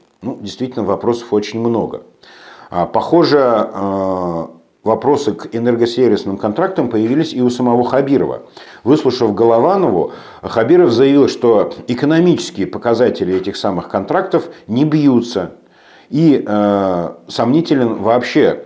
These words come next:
экономический эффект от энергосервисных контрактов на некоторых территориях. Ну, жаль, конечно, что это понимание пришло, э, и накрыло дорогого Радия Фаритовича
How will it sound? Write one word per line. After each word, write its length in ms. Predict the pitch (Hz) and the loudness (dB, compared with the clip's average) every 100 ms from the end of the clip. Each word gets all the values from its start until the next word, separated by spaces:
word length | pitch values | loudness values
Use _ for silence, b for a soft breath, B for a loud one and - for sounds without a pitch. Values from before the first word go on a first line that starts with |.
| - | -12
экономический 800 | 107 107 113 127 127 - - 98 | -8 -4 -2 0 0 -4 -8 -6
эффект 360 | 90 160 - - | -2 -4 -4 -6
от 200 | 117 - | -6 -4
энергосервисных 880 | 101 101 98 98 113 117 113 104 | -6 -6 -6 -4 -4 -4 -4 -10
контрактов 580 | - 90 98 127 123 - - B B 85 | -8 -8 -4 -4 -4 -8 -10 B B -6
на 120 | 101 | -4
некоторых 400 | 107 107 101 - | -2 -2 -2 0
территориях. 540 | 110 107 101 69 - - _ _ - B B | 0 0 0 -2 -6 -14 _ _ -20 B B
Ну, 240 | 170 175 | 0 0
жаль, 200 | 127 165 | 0 0
конечно, 400 | 123 123 117 - | 0 0 0 -4
что 160 | - 110 | -4 -2
это 200 | 101 101 | 0 -2
понимание 560 | 107 107 131 170 131 | -2 -2 0 0 0
пришло, 1040 | 90 92 87 117 120 98 - 78 87 87 85 | -2 -4 -4 2 4 4 0 -4 -4 -4 -4
э, 40 | |
и 40 | 107 | -4
накрыло 500 | 107 107 131 110 90 | -4 0 2 2 2
дорогого 480 | 95 101 104 98 | 0 0 2 2
Радия 240 | 95 90 85 | 2 0 -2
Фаритовича 720 | 104 131 165 156 127 120 | -2 -2 0 0 0 0